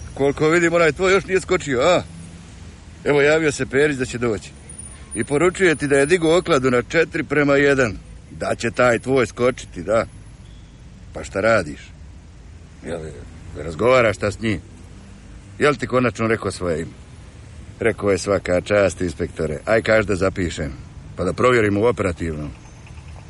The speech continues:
A ništa se ti ne brini, inspektore, sam ti kaži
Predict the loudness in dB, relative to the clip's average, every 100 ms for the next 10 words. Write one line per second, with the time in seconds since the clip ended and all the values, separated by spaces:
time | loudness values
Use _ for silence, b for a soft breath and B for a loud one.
0 | 0 4 4 2 0 -2 -2 -2 0 0
1 | 2 2 2 2 2 0 -4 -2 0 2
2 | 0 0 0 0 -2 0 2 4 4 4